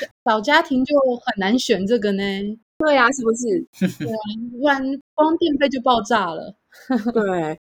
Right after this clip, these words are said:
Speaker 2: 像我自己是不善厨艺，所以我不太晓得那个火候控制的重要性，但我相信应该很多听众就是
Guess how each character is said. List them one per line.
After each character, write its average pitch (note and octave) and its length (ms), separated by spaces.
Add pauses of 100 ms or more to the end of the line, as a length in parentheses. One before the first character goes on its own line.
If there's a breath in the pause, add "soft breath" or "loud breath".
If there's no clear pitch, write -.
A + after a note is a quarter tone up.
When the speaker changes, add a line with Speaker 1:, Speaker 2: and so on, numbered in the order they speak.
(240)
Speaker 2:
像 A#4+ 180
我 C4+ 80
自 A#3 140
己 D#4+ 100
是 F#4+ 220
不 G#3+ 140
善 E4+ 360
厨 A#3+ 300
艺， C4+ 300 (180 soft breath)
所 G4 100
以 F#4 40
我 B3+ 120
不 A#3+ 120
太 F#4 160
晓 G#3+ 160
得 G3+ 100
那 C4+ 120
个 B3+ 120
火 F#3 260
候 G3+ 160
控 B3+ 300
制 B3+ 140
的 A3+ 120
重 A#3 220
要 G#3+ 180
性， A3+ 200
但 F4+ 100
我 B3+ 80
相 C#4+ 180
信 D4 120
应 C4 40
该 C4+ 160
很 G#3+ 140
多 A3+ 160
听 A#3+ 160
众 G#3+ 340
就 G#3+ 120
是 G#3+ 280